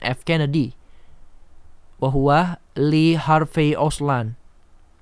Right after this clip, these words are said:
في دالاس بولاية تكساس. لي هارفي هو متهم في قتل رئيس الولايات المتحدة جون إف كينيدي. كانت عملية العقوبة منشورة على التلفزيون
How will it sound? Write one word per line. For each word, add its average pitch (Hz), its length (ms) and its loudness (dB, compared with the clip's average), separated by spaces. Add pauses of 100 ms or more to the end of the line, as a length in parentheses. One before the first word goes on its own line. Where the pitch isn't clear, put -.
(240)
في 147 440 -4
دالاس 143 680 -2
بولاية 147 840 0
تكساس. - 640 -4 (720)
لي 180 260 4
هارفي 170 680 4 (420)
هو 160 280 4
متهم 139 580 0 (1000)
في 175 240 2
قتل 165 580 0
رئيس 156 360 0
الولايات 135 500 0
المتحدة 135 580 -2
جون 139 280 -2
إف 131 180 -4
كينيدي. 139 460 0 (680)
كانت 147 340 2
عملية 147 540 2
العقوبة 175 580 2
منشورة 156 480 0
على 131 380 0
التلفزيون 127 880 -2